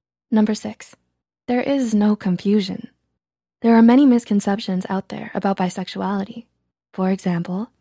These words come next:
many heterosexuals often view bisexuals as people who are just confused and undecided.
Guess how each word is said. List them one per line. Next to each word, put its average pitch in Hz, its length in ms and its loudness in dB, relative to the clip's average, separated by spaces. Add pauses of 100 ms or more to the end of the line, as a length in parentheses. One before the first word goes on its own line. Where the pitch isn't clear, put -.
(200)
many 233 380 6
heterosexuals 196 840 -4 (120)
often 208 360 0
view 185 180 -4
bisexuals 185 720 -6
as 196 160 -10
people 262 320 -8
who 254 160 -6
are 226 100 -6
just 208 240 -12
confused 196 720 -8
and 190 220 -8
undecided. 196 720 -4